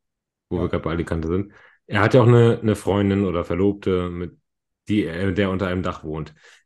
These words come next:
Speaker 1: Die muss doch auch mittlerweile todesgenervt sein, Jahr
Speaker 2: Safe
Speaker 1: für
Speaker 2: ist
Speaker 1: Jahr
Speaker 2: klar.
Speaker 1: für Jahr dieselbe Tortur durchzumachen. Hätte man die
Speaker 2: Die
Speaker 1: nicht irgendwie
Speaker 2: Freundin
Speaker 1: mit
Speaker 2: ist witzig.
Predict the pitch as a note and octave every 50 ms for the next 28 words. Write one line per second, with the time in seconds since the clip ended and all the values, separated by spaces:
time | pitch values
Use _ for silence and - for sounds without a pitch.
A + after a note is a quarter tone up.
0 | _ - G#2 A2 C3 C3+ C3+ - A2+ F#2 G#2 G2+ A2 A2 G2 G#2+ G2 G2 G2 F#2+
1 | - - - - C3 C3 C#3+ C#3 C#3+ C3 - - A#2+ G#2+ G#2 G#2 G#2 G#2 - -
2 | - F2 F2 F#2 G2 G2+ F#2 F2 F2+ - - _ _ - F2 F#2 F#2+ G#2 A#2 C3
3 | B2+ B2+ A2+ A2 G2+ F#2 G2 G2+ A2 A#2+ A#2 - - G#2 F2+ F#2 G2 G2+ G#2+ A2
4 | G2+ G2 F2+ F2+ F2 E2+ G2 G2+ G#2+ G#2 G2+ - G#2+ F#2 - - G#2 F#2 G#2 G2+
5 | G2+ - - E2+ E2 D#2+ - D#2 - - _ - - - _ _ - G2+ G2+ G#2
6 | G2 F2+ E2 A2 C3+ D3 B2+ B2+ A#2 A#2+ A2+ A#2 A2 G2+ - - - D3+ - -
7 | - E2 D2+ - - - - _ _ _